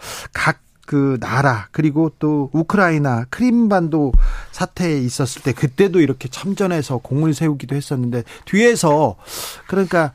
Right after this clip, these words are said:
푸틴의, 음, 더러운 작전을 이렇게 수행하던 사람인데 반기를 들었습니다. 앞으로 어떻게 될지는 모르는데, 러시아에서, 어, 쿠데타 이후에, 쿠데타 이후에 권력,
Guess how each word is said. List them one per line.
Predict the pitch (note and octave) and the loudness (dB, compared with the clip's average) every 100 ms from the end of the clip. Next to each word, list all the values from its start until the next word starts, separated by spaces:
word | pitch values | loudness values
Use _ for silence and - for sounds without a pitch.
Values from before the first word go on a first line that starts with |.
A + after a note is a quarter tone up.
| - | -10
푸틴의, | - B3 - - C4 B3+ C4 G#3+ - - | -4 -4 -4 -2 2 4 4 0 -8 -8
음, | E3 E3 E3 D3+ E3 - - - | -6 -4 -6 -10 -14 -18 -20 -6
더러운 | C#3+ E3 G#3 A3+ A#3+ B3+ C4+ A#3+ F3 | 2 4 6 6 4 4 2 0 -4
작전을 | - C3+ - _ - A3 F3+ C3 | -6 -8 -10 _ 2 2 2 0
이렇게 | C3+ C#3+ C3+ | 0 0 -4
수행하던 | - A3+ B3 A3+ E3+ | -4 0 2 2 2
사람인데 | C#3 C#3 A#2+ A#2 | 0 0 -2 -4
반기를 | - - D3 F3 G3 | -6 -2 0 2 0
들었습니다. | C3 A#2 - G#2+ G#2 - - - | 0 -6 -6 -8 -10 -14 -18 -4
앞으로 | B2 - - | -4 0 2
어떻게 | D3+ C3 - F#3+ | 4 2 0 2
될지는 | E3+ - F3 | 2 0 -2
모르는데, | A#2+ B2+ C#3 A#2+ C#3 | 0 2 2 2 2
러시아에서, | A2+ B2 D3 F#3 D3 A#2+ G#2+ D#3 D3 - - - - - - | 2 2 2 4 4 2 0 -4 -4 -12 -14 -14 -18 -20 -6
어, | C#3 C#3 C3 | -2 -2 -2
쿠데타 | - F#3 B3+ - G#3 | -6 0 0 2 2
이후에, | E3+ B2+ C3 C3+ D#3 A2 F#2+ | 2 2 2 2 2 2 -2
쿠데타 | - - A3+ - F#3+ | -12 0 0 0 -2
이후에 | C#3+ A#2+ C3+ C#3 F3+ | -2 -2 0 2 2
권력, | - A#2 B2 C#3 D3 | 0 0 2 4 2